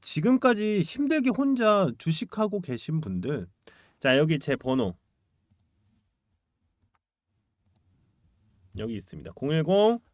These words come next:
오칠오구의 구공사공, 제 개인 번호입니다. 여기로 링크라고만 보내주세요. 그러면 제가,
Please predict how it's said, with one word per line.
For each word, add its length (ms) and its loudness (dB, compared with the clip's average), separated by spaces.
오칠오구의 680 0
구공사공, 580 -2
제 140 -8
개인 260 -2
번호입니다. 520 -4
여기로 380 4
링크라고만 1040 2
보내주세요. 640 -8
그러면 520 4
제가, 600 4